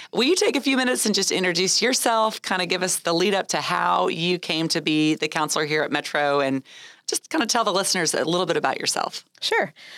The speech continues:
Speaker 2: So I've been teaching for about a hundred years, and most of that time was in Jenks Public Schools, um,
Speaker 1: <laughs>
Speaker 2: where I semi-retired two years ago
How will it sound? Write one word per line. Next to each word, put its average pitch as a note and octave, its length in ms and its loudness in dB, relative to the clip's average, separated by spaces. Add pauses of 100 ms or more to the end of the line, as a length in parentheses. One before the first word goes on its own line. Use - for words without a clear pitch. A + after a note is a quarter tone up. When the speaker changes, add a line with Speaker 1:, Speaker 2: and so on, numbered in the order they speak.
(140)
Speaker 2:
So A3+ 520 2
I've G#3+ 120 0
been A3 160 2
teaching C4+ 380 0
for G3+ 360 2
about F#3+ 520 -2
a G3+ 80 -2
hundred G#3+ 400 0
years, G3+ 560 2
and G3 240 2
most G#3 260 2
of B3 80 0
that A#3+ 220 0
time G#3 480 0
was G3+ 200 2
in F#3+ 280 2
Jenks G3 240 -2
Public A#3 340 0
Schools, G3+ 720 0
um, G3+ 320 0
Speaker 1:
<laughs> - 0 -
Speaker 2:
where G3+ 220 2
I G3 460 0
semi-retired A#3+ 1120 0
two A3 120 -2
years G3+ 280 0
ago F3+ 400 -2